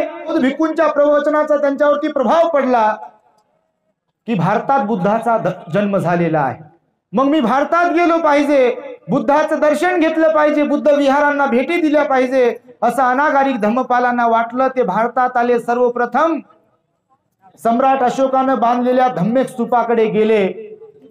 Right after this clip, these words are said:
दर्शन घेण्यासाठी. तिथे गेल्याबरोबर जेव्हा ते चित्र त्यांनी पाहिलं, तेव्हा त्यांच्या डोळ्यामध्ये अश्रू आले,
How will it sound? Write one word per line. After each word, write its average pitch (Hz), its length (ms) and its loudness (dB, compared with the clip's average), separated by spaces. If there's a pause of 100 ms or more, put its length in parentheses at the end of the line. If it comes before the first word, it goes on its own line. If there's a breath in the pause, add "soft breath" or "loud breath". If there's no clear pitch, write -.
(520)
दर्शन 208 380 0
घेण्यासाठी. 226 800 0 (460)
तिथे 220 260 0
गेल्याबरोबर 214 720 2
जेव्हा 202 260 0
ते 226 140 -2
चित्र 240 360 -2
त्यांनी 214 320 0
पाहिलं, 202 540 2 (960)
तेव्हा 196 280 2
त्यांच्या 196 680 0 (880)
डोळ्यामध्ये 175 520 0
अश्रू 175 380 -2
आले, 113 320 -6